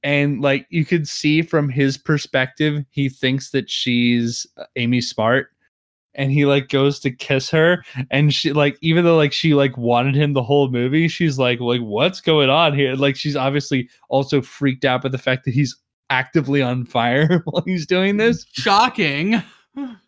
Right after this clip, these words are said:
Speaker 1: But most of this part you see from, like, his fantasy <laughs> perspective, and it's playing the R E O Speedwagon song, and it's, like, really romantic. And then you see, like, the reality, which is, like,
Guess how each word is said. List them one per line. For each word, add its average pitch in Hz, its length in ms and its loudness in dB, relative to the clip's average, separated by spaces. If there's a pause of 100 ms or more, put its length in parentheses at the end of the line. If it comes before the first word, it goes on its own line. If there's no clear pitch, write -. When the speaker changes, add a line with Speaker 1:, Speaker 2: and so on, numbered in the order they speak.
(380)
Speaker 1:
But 185 200 2 (140)
most 175 400 2
of 220 60 2
this 208 140 2
part 180 360 0
you 170 180 0
see 160 580 -2 (120)
from, 151 220 0
like, 139 160 2
his 139 300 -2 (200)
fantasy 147 520 0
<laughs> - 120 -2
perspective, 151 840 2 (480)
and 165 160 2
it's 165 180 2
playing 156 480 4
the 156 140 6
R 139 180 4
E 147 140 4
O 139 100 4
Speedwagon 131 840 -2
song, 147 440 2
and 143 120 -2
it's, 143 200 -2
like, 143 160 0
really 135 400 0
romantic. 127 840 -2
And 143 80 -6
then 135 120 -2
you 143 100 0
see, 147 180 -2
like, 135 220 0
the 143 100 2
reality, 127 540 2
which 131 240 -2
is, 139 80 -4
like, 131 140 0